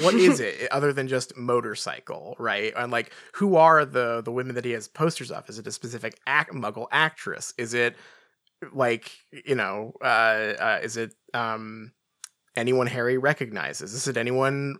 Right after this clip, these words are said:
Speaker 1: Ron or Hermione recognizes when they come in, right? Like, there's just so, there's nothing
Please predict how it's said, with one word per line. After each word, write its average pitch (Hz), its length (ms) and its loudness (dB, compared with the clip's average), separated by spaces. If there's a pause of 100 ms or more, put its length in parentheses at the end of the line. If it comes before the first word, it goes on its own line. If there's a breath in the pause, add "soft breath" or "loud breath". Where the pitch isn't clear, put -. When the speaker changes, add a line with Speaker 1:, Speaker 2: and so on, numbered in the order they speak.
Speaker 1:
Ron 131 300 4
or 139 80 0
Hermione 135 500 0
recognizes 104 560 -10
when 110 140 -8
they 151 180 2
come 127 220 -12
in, - 140 -12
right? 120 180 -2
Like, 143 240 -2
there's 139 180 -4
just 170 220 -6
so, 151 420 -2 (760 soft breath)
there's 170 200 2
nothing 196 680 2